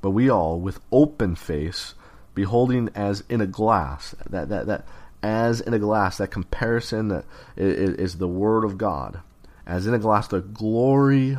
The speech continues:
of the Lord, are changed into the same image from glory to glory, even as by the Spirit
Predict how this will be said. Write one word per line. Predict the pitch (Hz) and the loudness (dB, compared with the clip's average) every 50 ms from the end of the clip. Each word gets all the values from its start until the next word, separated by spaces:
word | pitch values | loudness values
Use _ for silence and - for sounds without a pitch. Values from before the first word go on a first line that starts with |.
| 135 - - | -6 -4 0
of | 117 117 117 117 113 113 | 2 2 2 2 0 0
the | 113 | 2
Lord, | 113 107 104 101 90 78 71 65 65 - - - - - - - - - - - - - - - - - - - - | 2 2 2 2 2 0 -2 -4 -6 -10 -12 -12 -14 -16 -16 -16 -16 -16 -18 -18 -20 -20 -20 -20 -20 -20 -20 -20 -6
are | - 98 101 95 | -2 -2 -2 -2
changed | - - - - - - 131 123 131 135 139 139 139 143 147 147 143 - - - - - - - - - - - - - | -2 -4 -6 -4 -2 -2 0 0 2 2 4 4 2 2 0 -4 -8 -12 -16 -18 -18 -20 -20 -20 -20 -20 -20 -20 -10 -4
into | 104 107 101 - - 107 | -2 -2 -2 -2 -4 -4
the | 90 92 90 | -2 -2 -4
same | - - - - - 131 117 127 131 135 135 135 139 151 143 - - - - - - - - | -4 -6 -8 -6 -4 -4 -4 -2 -2 0 0 0 0 -2 -4 -8 -16 -20 -20 -20 -18 -6 -4
image | 107 101 80 69 64 64 - - - - - - - - - - - - - - - - - - - - | -2 -2 -2 -2 -4 -6 -10 -12 -14 -16 -18 -20 -20 -20 -20 -20 -20 -20 -20 -20 -20 -20 -20 -20 -20 -20
from | - - - - - 104 92 92 90 95 | -18 -16 -8 -2 0 2 2 2 0 -4
glory | 104 107 104 113 117 123 131 127 135 135 127 127 135 139 - - - - - - - - - - - - - - - | -4 -2 0 2 4 4 4 4 4 2 2 0 -2 -4 -6 -8 -10 -10 -12 -12 -14 -16 -18 -18 -20 -20 -20 -12 -10
to | - - 151 139 | 2 4 6 6
glory, | 113 101 98 87 80 71 67 64 64 65 73 - - - - - - - - - - - - - - - - | 6 4 0 -2 -2 -2 -4 -6 -8 -10 -12 -12 -16 -20 -20 -20 -20 -20 -20 -20 -20 -20 -20 -20 -20 -8 -2
even | 101 104 104 101 98 104 98 - | 0 2 2 2 2 0 0 -2
as | - - 87 85 82 82 87 90 85 | -4 -6 -4 -4 -4 -4 -4 -6 -6
by | 82 82 85 82 80 82 | -6 -6 -6 -4 -4 -4
the | 76 78 | -6 -6
Spirit | - - - - - 101 85 73 69 69 - - | -8 -8 -10 -8 -6 -6 -6 -6 -6 -8 -10 -12